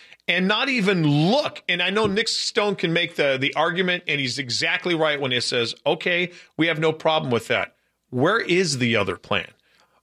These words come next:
All we've had is renditions, and we've had people stand up and go,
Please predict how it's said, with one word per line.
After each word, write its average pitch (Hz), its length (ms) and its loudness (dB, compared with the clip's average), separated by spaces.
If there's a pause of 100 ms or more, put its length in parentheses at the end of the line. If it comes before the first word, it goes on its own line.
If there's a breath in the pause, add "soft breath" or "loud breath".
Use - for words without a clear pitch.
(120)
All 185 160 4
we've 240 160 0
had 185 240 2
is 143 160 0
renditions, 135 880 -2
and 123 80 -6
we've 123 160 -2
had 135 280 -2
people 160 260 -2
stand 147 340 -2
up 147 200 0
and 131 100 -2
go, 123 220 2